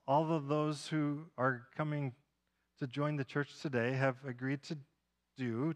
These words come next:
to be a part of. And there's a second part to this as well. You,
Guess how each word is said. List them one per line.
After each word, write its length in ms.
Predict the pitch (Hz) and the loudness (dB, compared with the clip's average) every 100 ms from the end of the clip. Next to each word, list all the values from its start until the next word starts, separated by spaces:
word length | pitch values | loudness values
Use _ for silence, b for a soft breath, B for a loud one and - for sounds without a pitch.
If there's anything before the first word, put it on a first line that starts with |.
| - | -4
to 100 | 135 | -4
be 140 | 131 | -2
a 60 | 135 | -2
part 320 | - 139 107 | 0 0 2
of. 180 | 131 165 _ b b b b _ _ _ _ _ 156 | 0 0 _ b b b b _ _ _ _ _ 2
And 80 | |
there's 140 | 180 170 | 4 4
a 60 | |
second 360 | 156 254 262 233 | 4 2 2 2
part 220 | 147 120 | 2 2
to 80 | 123 | 0
this 220 | 123 113 | -2 -2
as 160 | 120 127 | -6 2
well. 280 | 196 135 101 | 2 4 0
You, 240 | 107 139 | -4 -4